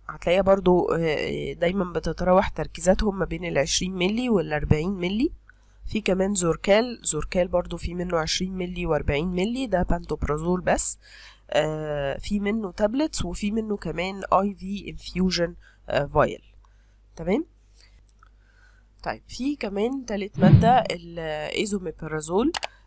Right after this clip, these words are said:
ده، آه، برضو من الأدوية ال-، اللي فيها تريد نيمز مشهورة زي النكسيوم.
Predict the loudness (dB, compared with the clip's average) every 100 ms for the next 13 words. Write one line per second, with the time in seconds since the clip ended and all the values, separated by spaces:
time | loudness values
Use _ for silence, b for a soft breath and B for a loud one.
0 | -10 2 6 6 4 0 -4 -6 -8 -6
1 | -6 -6 -8 -12 -2 0 0 -4 -10 -8
2 | -6 -4 -2 2 2 2 -2 -8 -8 -2
3 | 0 0 -2 -4 -4 -4 -4 -2 -2 -2
4 | -2 -6 -8 -4 -4 -4 -8 -8 -8 -6
5 | -6 -4 0 2 2 2 0 -2 -6 -4
6 | -2 0 0